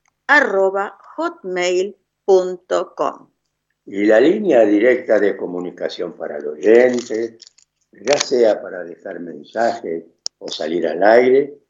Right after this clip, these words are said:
Speaker 2: es el sesenta, sesenta y tres, ocho seis, siete ocho. También podés dejar mensajes en el once, sesenta y dos, cero tres,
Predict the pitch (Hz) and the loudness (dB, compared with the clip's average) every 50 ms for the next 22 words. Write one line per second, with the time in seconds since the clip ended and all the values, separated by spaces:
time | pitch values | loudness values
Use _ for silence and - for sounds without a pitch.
0 | _ _ _ _ _ _ _ - - - - 127 135 135 - - 165 151 - - | _ _ _ _ _ _ _ -18 -16 -8 -2 0 0 0 0 -2 -4 -4 0 2
1 | 135 120 104 98 98 101 104 104 113 120 - - _ _ _ _ _ _ _ - | 2 2 2 0 -2 -4 -4 -6 -6 -6 -10 -16 _ _ _ _ _ _ _ -18
2 | - - - - 127 127 131 131 131 - 87 85 82 - - 101 104 98 95 95 | -16 -16 -4 -2 -2 0 0 -2 -4 -8 -10 -10 -10 -6 -2 0 0 0 0 -2
3 | 95 - _ _ _ _ _ _ _ _ _ - 90 101 101 101 - 147 147 - | -6 -10 _ _ _ _ _ _ _ _ _ -4 -2 -2 -2 0 0 -2 -2 0
4 | - 151 139 123 127 131 127 - 85 - _ _ _ _ _ _ _ - - 90 | 0 2 4 4 4 2 0 -4 -10 -16 _ _ _ _ _ _ _ -8 -4 -4
5 | 95 95 - - 117 101 110 - - - - 76 71 73 - - - 80 - - | -4 -4 -6 -6 -4 -4 -4 -4 -6 -8 -6 -6 -6 -6 -8 -12 -16 -16 -16 -16
6 | _ _ _ _ _ _ _ _ _ _ _ - - - 87 92 101 113 104 - | _ _ _ _ _ _ _ _ _ _ _ -18 -8 -4 0 4 6 6 6 4
7 | - 101 95 95 95 92 95 92 - - 92 87 92 92 85 82 80 - 95 87 | 2 2 2 4 4 4 2 0 0 -2 -4 -4 -2 -4 -4 -4 -6 -6 -6 -8
8 | - - - 78 - - 76 76 85 92 92 113 131 139 131 131 127 113 113 - | -8 -8 -12 -12 -12 -12 -10 -6 -2 2 4 4 6 6 4 4 2 0 -2 -2
9 | - 104 117 120 120 - - _ - - _ _ - - 73 - - 131 135 135 | -2 -2 -2 -2 -4 -8 -16 _ -20 -20 _ _ -8 -8 -8 -2 0 2 2 2
10 | - - 101 87 87 - 113 120 113 113 120 95 - - _ _ _ _ _ _ | 2 0 -2 -2 -2 0 2 2 4 2 2 -2 -4 -12 _ _ _ _ _ _
11 | _ _ _ - - 120 110 104 95 92 - - 101 104 101 98 101 101 - | _ _ _ -6 -2 0 2 2 2 2 0 -2 -2 0 0 0 -2 -6 -10